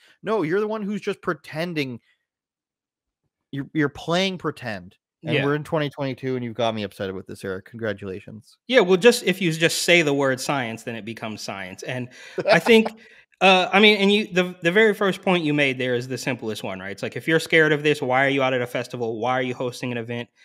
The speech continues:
Speaker 2: But like I said, this is just them trying to see who will still obey their nonsensical rules,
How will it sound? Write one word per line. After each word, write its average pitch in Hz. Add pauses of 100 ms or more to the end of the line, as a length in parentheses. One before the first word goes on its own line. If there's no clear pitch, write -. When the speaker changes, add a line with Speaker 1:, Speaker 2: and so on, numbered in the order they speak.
(220)
Speaker 2:
But 147
like 143
I 147
said, 120 (140)
this 139
is 143
just 147
them 127 (340)
trying 135
to 131
see 131
who 135
will 127
still 127
obey 123
their 120
nonsensical 123
rules, 117